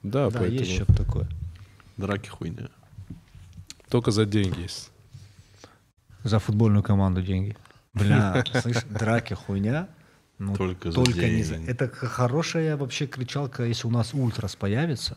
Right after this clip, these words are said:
Speaker 3: Уже есть какие-то.
Speaker 2: Ну, я сомневаюсь, что наши ультрас готовы к драке сегодня.
Speaker 1: <laughs>
Speaker 2: Им еще мало лет. Бля, хотя, что значит мало лет?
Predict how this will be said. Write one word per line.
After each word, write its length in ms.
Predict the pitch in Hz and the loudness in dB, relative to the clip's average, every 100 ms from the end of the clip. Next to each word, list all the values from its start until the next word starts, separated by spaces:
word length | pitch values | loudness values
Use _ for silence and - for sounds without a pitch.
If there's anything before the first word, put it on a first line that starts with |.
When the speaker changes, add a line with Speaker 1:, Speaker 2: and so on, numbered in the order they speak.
| - | -2
Speaker 3:
Уже 160 | 98 | 0
есть 140 | 98 - | 0 -2
какие-то. 340 | - - - - - - - - - - - _ - - - | -10 -14 -14 -20 -20 -20 -20 -20 -20 -20 -20 _ -10 -10 -8
Speaker 2:
Ну, 240 | 139 120 123 | 0 4 6
я 320 | 123 117 113 | 8 8 6
сомневаюсь, 500 | 101 117 120 117 98 | 4 4 4 2 0
что 200 | - 101 | -2 0
наши 300 | 101 98 - | 2 0 -2
ультрас 320 | 104 - 98 | -6 -4 -6
готовы 380 | 98 98 107 98 | -4 -4 -4 -4
к 60 | 95 | -2
драке 360 | 107 156 - | 2 4 4
сегодня. 280 | - - 95 - 165 - 156 143 160 | 2 2 2 4 4 6 4 4 0
Speaker 1:
<laughs> 240 | - 147 139 - 139 - - - | 0 -2 -2 -4 -6 -6 -8 2
Speaker 2:
Им 160 | 117 110 | 6 6
еще 240 | 110 117 | 6 6
мало 260 | 110 110 107 | 6 4 4
лет. 260 | 110 110 | 2 2
Бля, 280 | 104 110 104 - | 0 0 0 0
хотя, 440 | 104 107 98 98 | 2 2 2 -2
что 180 | 113 - | -4 -4
значит 180 | 95 - | -4 -6
мало 240 | 98 95 | -10 -10
лет? 180 | 90 95 | -12 -14